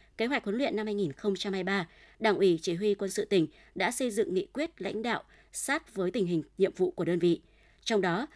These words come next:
tập trung làm tốt công tác quán triệt nhiệm vụ huấn luyện, triển khai hiệu quả công tác chuẩn bị, xây dựng kế hoạch, tổ chức tập huấn cho các cán bộ chủ chốt của cơ quan, đơn vị trực thuộc,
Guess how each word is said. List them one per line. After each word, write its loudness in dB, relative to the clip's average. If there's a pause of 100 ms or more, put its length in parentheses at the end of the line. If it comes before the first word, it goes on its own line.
(140)
tập 0
trung -2
làm 0
tốt -6
công -6
tác -8
quán -8
triệt -4
nhiệm 0
vụ -8
huấn -4
luyện, 2 (360)
triển 4
khai -2
hiệu -4
quả -2
công -6
tác -8
chuẩn -2
bị, 4 (200)
xây -4
dựng -2
kế -4
hoạch, -2 (360)
tổ 4
chức -2
tập -2
huấn -2
cho -8
các -8
cán -6
bộ 0
chủ -2
chốt -6
của 0
cơ -2
quan, -2
đơn 2
vị 4 (280)
trực 0
thuộc, 4